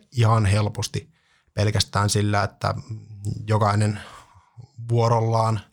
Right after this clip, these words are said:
tai ainakin ne, jotka sitä markkinan terveydestä huolta kantaa, niin vuorollaan juustohöylällä leikkaa kapasiteettia, vai tarvittaisiinko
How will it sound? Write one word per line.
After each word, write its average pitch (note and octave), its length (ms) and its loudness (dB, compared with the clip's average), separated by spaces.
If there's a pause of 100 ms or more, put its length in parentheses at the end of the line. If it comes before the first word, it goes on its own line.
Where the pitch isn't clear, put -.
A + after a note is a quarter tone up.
(480)
tai G#2 180 0
ainakin G2+ 400 0
ne, G#2 60 2
jotka G#2 260 0
sitä G#2 160 2
markkinan G#2 600 -2
terveydestä G2+ 540 0
huolta G#2+ 280 2
kantaa, A2 460 2
niin G2+ 160 -4
vuorollaan G2+ 580 -6 (720)
juustohöylällä G#2 680 0
leikkaa G2+ 340 -2
kapasiteettia, G2+ 800 -6
vai G2 220 -2
tarvittaisiinko A2 760 0